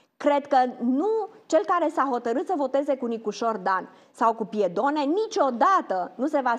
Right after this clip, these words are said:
schimba și va spune: „Hai să-l votez pe doctorul Cârstoiu”, și cred că nici invers. Dar cei care se hotărăsc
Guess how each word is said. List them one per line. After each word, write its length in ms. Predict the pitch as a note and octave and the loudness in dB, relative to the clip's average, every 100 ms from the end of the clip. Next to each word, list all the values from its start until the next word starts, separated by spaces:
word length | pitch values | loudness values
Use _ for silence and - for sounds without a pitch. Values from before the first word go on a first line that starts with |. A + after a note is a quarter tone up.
| - | -4
schimba 360 | G#3+ G3+ B3 D4+ | -8 0 2 2
și 80 | C#4+ | 0
va 120 | A#3 | 0
spune: 320 | G#3+ C#4 C#4 - - | 0 -2 -4 -6 -10
„Hai 260 | - A#3+ D#4+ | 0 2 2
să-l 160 | C4 | 0
votez 360 | A3 G#3 A#3+ C4 - | 0 -2 -2 -2 -4
pe 80 | |
doctorul 420 | G3 A#3 B3+ G#3+ G3 | -2 -2 -2 -6 -6
Cârstoiu”, 540 | G3+ G3 B3 E4+ F4 - - | -8 -4 -4 -2 -4 -10 -16
și 200 | - B4+ | -8 -4
cred 220 | B4+ B4+ | -2 -2
că 80 | A#4+ A4+ | -2 -2
nici 220 | A4+ F#4+ G#3 | -2 -4 -4
invers. 300 | F3+ C3 - - _ _ | -4 -8 -10 -20 _ _
Dar 320 | G#3 A#3 - - - _ | 0 0 0 -12 -20 _
cei 200 | - C#4 | -2 0
care 220 | - C4+ B3+ | 2 0 0
se 120 | B3 | -2
hotărăsc 560 | A3+ A3 G#3+ G#3+ F3+ | -2 0 0 0 -4